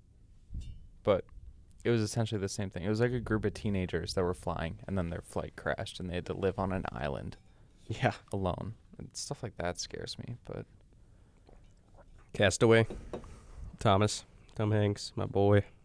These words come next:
Speaker 1: I've never seen Castaway.
Speaker 2: What? You
Speaker 1: Mm-mm.
Speaker 2: never, you know, you don't know the Wilson,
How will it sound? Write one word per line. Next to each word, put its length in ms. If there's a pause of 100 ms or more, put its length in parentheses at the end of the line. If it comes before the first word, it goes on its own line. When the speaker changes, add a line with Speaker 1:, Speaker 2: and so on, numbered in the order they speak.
(340)
Speaker 1:
I've 80
never 180
seen 200
Castaway. 560 (500)
Speaker 2:
What? 320 (680)
You 60
Speaker 1:
Mm-mm. 40
Speaker 2:
never, 280
you 200
know, 220
you 160
don't 160
know 120
the 120
Wilson, 560